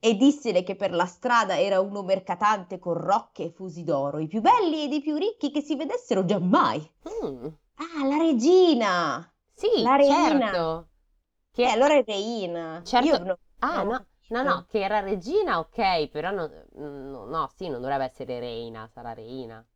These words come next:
Speaker 1: La reina, però, eh, raga, io ero convinta, non, non avevo capito che era la,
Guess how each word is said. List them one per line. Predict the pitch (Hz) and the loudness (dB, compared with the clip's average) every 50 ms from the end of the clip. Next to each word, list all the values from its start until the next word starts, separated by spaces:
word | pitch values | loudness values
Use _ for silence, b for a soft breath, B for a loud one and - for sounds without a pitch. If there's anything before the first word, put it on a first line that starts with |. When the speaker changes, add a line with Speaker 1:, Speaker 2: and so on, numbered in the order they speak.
| _ _ _ _ _ _ _ - | _ _ _ _ _ _ _ -2
Speaker 1:
La | 190 202 185 | 2 4 4
reina, | 180 185 214 254 247 208 180 165 175 - | 6 6 4 4 2 2 2 0 -2 -2
però, | - 233 233 220 165 117 | 0 2 4 4 4 2
eh, | 156 202 190 170 180 | 2 2 2 4 4
raga, | 190 202 202 190 190 196 196 | 4 4 4 4 6 6 4
io | 185 185 180 | 4 4 2
ero | 170 170 | 0 0
convinta, | 175 180 170 160 170 160 151 170 170 | -2 -6 -6 -6 -6 -6 -4 -2 -2
non, | 165 156 156 165 160 | -2 -2 -4 -4 -2
non | 160 160 | 0 2
avevo | 170 170 170 170 | 2 2 2 0
capito | 175 180 175 - 143 - 147 139 | -2 -4 -6 -6 -6 -6 -6 -4
che | 139 | -2
era | 131 143 151 | 2 4 4
la, | 147 139 139 139 135 139 - | 4 4 2 2 0 0 -4